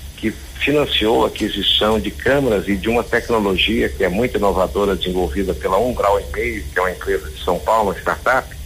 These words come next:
que ela, é, usa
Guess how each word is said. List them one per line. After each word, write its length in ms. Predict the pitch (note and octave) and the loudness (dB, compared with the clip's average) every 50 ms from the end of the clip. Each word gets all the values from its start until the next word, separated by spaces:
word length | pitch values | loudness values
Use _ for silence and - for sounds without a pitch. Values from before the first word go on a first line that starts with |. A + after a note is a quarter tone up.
| - - - - - - - - - - - - | -12 -14 -14 -16 -16 -16 -16 -16 -18 -16 -14 -6
que 120 | - G#2+ | -2 0
ela, 460 | G#2+ A2 A#2 B2 A#2+ A#2 A2+ G#2+ - - - - - - | 2 4 4 4 4 4 2 0 -2 -6 -14 -18 -14 -8
é, 380 | G2+ G#2 G2+ G2 F#2+ F#2+ F#2+ - - - | -6 -4 -2 -2 -2 -2 -4 -6 -8 -6
usa 540 | - C#3 D3 D3+ B2+ - G2+ F#2+ E2+ - | -4 0 0 0 0 0 0 0 -2 -2